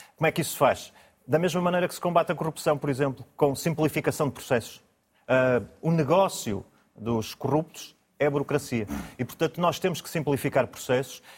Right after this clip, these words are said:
e depois temos medidas concretas, como enviar, eh, para, eh, arbitragem quando o processo decorre demasiado tempo,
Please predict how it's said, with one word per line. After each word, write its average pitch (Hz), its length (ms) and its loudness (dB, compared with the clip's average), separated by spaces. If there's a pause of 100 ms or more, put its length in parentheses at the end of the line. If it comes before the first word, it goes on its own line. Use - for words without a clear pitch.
e 143 60 -6
depois 214 200 4
temos 180 200 2
medidas 160 320 0
concretas, 131 560 0
como 131 340 0 (180)
enviar, 139 680 2 (180)
eh, 120 240 4
para, 127 580 4 (200)
eh, 117 260 4
arbitragem 143 840 4 (120)
quando 139 300 2
o 120 60 2
processo - 500 -2
decorre 143 300 4
demasiado 143 560 2
tempo, 247 360 0